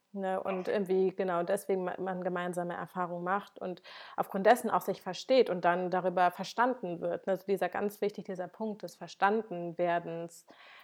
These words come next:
die Erfahrung, diese Rassismuserfahrung, die macht, macht, dass die verstanden werden und endlich irgendwie auch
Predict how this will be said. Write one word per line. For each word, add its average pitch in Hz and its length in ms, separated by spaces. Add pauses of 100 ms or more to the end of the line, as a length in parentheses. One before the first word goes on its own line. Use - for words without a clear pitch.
(760)
die 226 80
Erfahrung, 190 840
diese 190 220
Rassismuserfahrung, 185 840
die 180 80
macht, 180 220
macht, 185 320
dass 180 200
die 190 280
verstanden 202 640
werden 175 380
und 175 120
endlich 202 560
irgendwie 190 400
auch 180 460